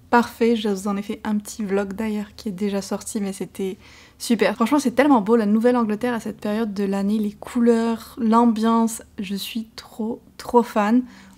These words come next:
On n'a pas à se plaindre. Au Québec, c'est aussi très beau l'automne. Mais la Nouvelle-Angleterre, donc ça regroupe plusieurs états, dont le Vermont, le Massachusetts et le Connecticut.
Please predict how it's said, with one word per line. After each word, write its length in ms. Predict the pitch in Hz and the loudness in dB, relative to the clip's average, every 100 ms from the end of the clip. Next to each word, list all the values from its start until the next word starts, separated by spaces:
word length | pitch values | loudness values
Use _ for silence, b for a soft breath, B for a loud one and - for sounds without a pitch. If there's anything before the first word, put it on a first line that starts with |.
| B | B
On 80 | 214 | 4
n'a 120 | 214 | 4
pas 140 | 330 | 4
à 60 | 311 | 2
se 60 | |
plaindre. 440 | - 202 202 214 - - - - | 0 -2 0 -2 -6 -20 -16 -8
Au 100 | 202 | -6
Québec, 400 | 208 190 190 - | -4 -2 -4 -6
c'est 100 | 196 | -10
aussi 220 | 190 - | -10 -12
très 260 | - - 269 | -8 -2 2
beau 140 | 254 | 4
l'automne. 400 | 220 214 214 240 - B B B 233 | 2 0 -2 -2 -4 B B B 6
Mais 380 | 240 294 - - _ _ _ - - | 8 8 4 -6 _ _ _ -20 -4
la 140 | 226 | 4
Nouvelle-Angleterre, 800 | 226 233 277 277 247 226 233 247 | 6 8 8 6 4 2 0 0
donc 240 | 214 214 - | -2 -4 -4
ça 140 | 220 | -6
regroupe 420 | 214 202 240 240 - _ _ _ _ _ b b b b | -6 -2 -2 -2 -12 _ _ _ _ _ b b b b
plusieurs 380 | - 214 254 240 | -6 6 8 8
états, 420 | 233 233 233 247 - | 6 4 2 2 -2
dont 460 | 202 220 220 226 - | 0 4 4 2 0
le 180 | 208 202 | -2 0
Vermont, 640 | 202 202 208 208 208 208 | 2 2 2 2 2 0
le 180 | 220 202 | -2 -2
Massachusetts 760 | 196 202 196 196 - 202 - - | -2 -4 -8 -8 -8 -8 -10 -12
et 120 | 202 | -8
le 160 | 190 190 | -6 -8
Connecticut. 1200 | - - 196 214 - - - - 226 - - - | -10 -8 -8 -8 -12 -20 -18 -8 -8 -8 -20 -20